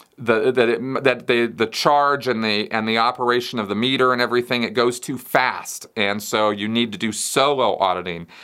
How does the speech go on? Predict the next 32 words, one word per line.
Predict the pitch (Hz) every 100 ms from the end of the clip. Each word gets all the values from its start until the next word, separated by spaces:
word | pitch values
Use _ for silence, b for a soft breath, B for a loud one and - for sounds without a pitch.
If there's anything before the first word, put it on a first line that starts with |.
| B B
where | 110
it's | 110
just | 120 101
you | 110 131 135 135 131 117
and | 113
the | 117
e-meter, | 127 123 107 90 80
right? | 87 95
He |
came | 101 120 113
up | 113
with | 110
that | 101 95 -
idea | 98 98 101 92
around | 95 95
sixty-two | - - 98 - 110
or | 95
sixty-three. | - - 98 92 98 92 82 B B B B B B
So | - - 151
he'd | 147 214 202
been | 185 135
messing | 139 143 143
around | 117 117 117
with | 113
this | 107 98
solo | - 127 113
auditing | 110 120 104 95
stuff | - 95 -
for | 107
a | 92
few | - 147 143
years | 113 110 135 127 90 - -